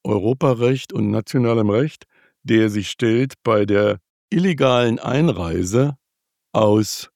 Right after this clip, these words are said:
anderen Staaten der Europäischen Union, wie zuletzt aus Polen vom Verwaltungsgericht entschieden.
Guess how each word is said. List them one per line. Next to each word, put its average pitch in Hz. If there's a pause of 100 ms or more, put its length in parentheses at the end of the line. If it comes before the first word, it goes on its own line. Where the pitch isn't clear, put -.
anderen 156
Staaten 107
der 104
Europäischen 95 (140)
Union, 87 (340)
wie 156
zuletzt -
aus 104 (100)
Polen 107 (340)
vom 101
Verwaltungsgericht 90
entschieden. 76